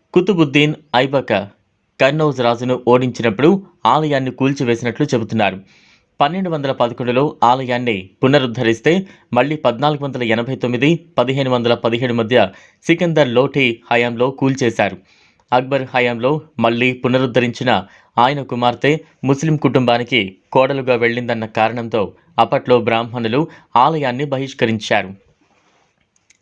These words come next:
పదిహేను వందల ఎనభై ఐదులో అక్బర్ హయాంలో మరోసారి కాశీ విశ్వనాథుడి ఆలయాన్ని పునరుద్ధరించారు.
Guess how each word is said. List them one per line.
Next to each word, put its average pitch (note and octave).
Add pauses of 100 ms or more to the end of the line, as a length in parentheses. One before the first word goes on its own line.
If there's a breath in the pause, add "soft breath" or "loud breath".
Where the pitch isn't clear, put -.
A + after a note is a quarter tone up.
(640)
పదిహేను D3+
వందల C#3
ఎనభై B2+
ఐదులో B2 (180)
అక్బర్ B2+
హయాంలో B2 (320 loud breath)
మరోసారి C#3
కాశీ C3
విశ్వనాథుడి A#2+
ఆలయాన్ని B2 (160)
పునరుద్ధరించారు. A2